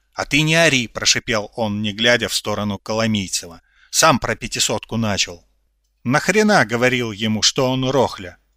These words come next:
Вот и нарвался». «Да если бы я знал», простонал, нянча на груди руку, Несчастный, пострадавший за справедливость Вован.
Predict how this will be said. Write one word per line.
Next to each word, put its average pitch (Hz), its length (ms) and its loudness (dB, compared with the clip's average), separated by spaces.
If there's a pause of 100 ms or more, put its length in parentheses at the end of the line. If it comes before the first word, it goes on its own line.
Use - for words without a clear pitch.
(160)
Вот 131 200 0
и 190 60 0
нарвался». 117 720 2 (600)
«Да 131 200 2
если 202 420 2
бы 196 160 -2
я 190 220 6
знал», 147 500 0 (160)
простонал, 131 640 2
нянча 117 460 2
на 110 120 -4
груди 113 340 -8
руку, 110 440 -6 (160)
Несчастный, 123 800 2
пострадавший 123 760 0
за 113 140 -6
справедливость 120 920 -6
Вован. 104 480 0